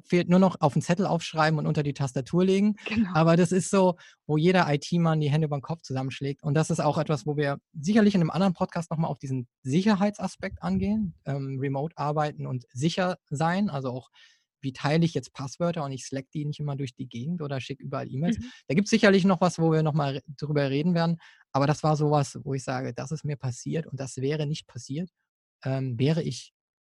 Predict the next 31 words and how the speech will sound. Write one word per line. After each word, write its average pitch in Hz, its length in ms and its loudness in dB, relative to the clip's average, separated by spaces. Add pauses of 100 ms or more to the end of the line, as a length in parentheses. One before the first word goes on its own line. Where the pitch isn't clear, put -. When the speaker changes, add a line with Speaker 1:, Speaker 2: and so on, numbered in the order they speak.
(100)
Speaker 1:
besser 160 320 0
trainiert 156 720 -2
oder 135 140 -6
hätte 156 140 -2
mich 151 160 -4
auf 151 100 -8
schon 139 160 -6
gewisse 131 280 -4
Tools - 300 -8
eingelassen, 143 680 -4 (400)
dass 127 180 -6
man 127 220 -4 (160)
Passwörter 131 500 -6
eben 131 180 -4
nicht 123 220 -6
mehr 120 140 -6
aufschreiben 120 380 -6
muss. 120 360 -4 (320)
So. - 240 -18 (160)
Aber 131 160 -4
das 131 120 -4
ist 127 80 -8
auch 123 120 -6
so - 100 -6
ein 127 100 -2
Learning 131 300 -2
gewesen. 117 480 -8 (200)
Speaker 2:
Trotzdem, 254 400 2
Ben, 247 300 2
ähm, 226 280 2
das 226 160 -6